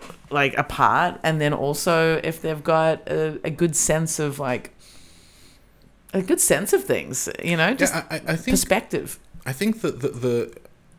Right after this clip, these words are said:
Speaker 2: I, I think, like, the biggest, 'cause, you know, there's this fixation, uh, around turning eighteen and, and becoming,
Speaker 1: Mm.
Speaker 2: like, legally an adult.
Speaker 1: Yeah.
Speaker 2: Uh, but I feel like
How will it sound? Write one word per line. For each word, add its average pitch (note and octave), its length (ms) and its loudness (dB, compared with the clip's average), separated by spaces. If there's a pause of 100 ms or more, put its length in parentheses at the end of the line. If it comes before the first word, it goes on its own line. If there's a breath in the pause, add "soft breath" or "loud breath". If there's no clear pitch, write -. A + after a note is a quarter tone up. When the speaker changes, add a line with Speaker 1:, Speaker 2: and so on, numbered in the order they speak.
(200)
Speaker 2:
I, - 300 -8
I - 20 0
think, F3 220 -2
like, C#3+ 180 0
the C3+ 80 0
biggest, C3+ 640 -2 (500 soft breath)
'cause, - 120 -12 (120)
you D3+ 160 -6
know, D3+ 160 0
there's D3+ 220 0
this D3+ 160 -2
fixation, B2+ 920 -2
uh, G2+ 340 -12
around A2+ 460 0
turning A#2+ 300 0
eighteen A2 640 0
and, G2+ 220 -2
and G#2 140 -4
becoming, G#2+ 420 0
Speaker 1:
Mm. G#2 60 -2
Speaker 2:
like, G2 180 -8 (100)
legally A2 440 -2
an G#2+ 80 2
adult. G#2 460 -4 (140)
Speaker 1:
Yeah. D#3+ 280 -4 (260)
Speaker 2:
Uh, G#2 520 -2
but A2+ 220 0
I A#2+ 80 6
feel C3 220 0
like A2+ 380 0